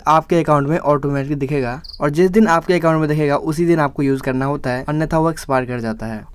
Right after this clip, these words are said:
और यहाँ पे जो वीकेंड डेटा रोल ओवर है यह आपके ऊपर डिपेंड करेगा, अगर आप मंडे से लेकर फ्राइडे तक बचाइएगा,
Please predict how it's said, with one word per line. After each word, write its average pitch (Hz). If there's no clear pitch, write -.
और 151
यहाँ 160
पे 202
जो 208
वीकेंड 180
डेटा 170
रोल 170
ओवर 139
है 127
यह 165
आपके 151
ऊपर 165
डिपेंड 151
करेगा, 135
अगर 160
आप 175
मंडे 165
से 180
लेकर 131
फ्राइडे 156
तक 139
बचाइएगा, 139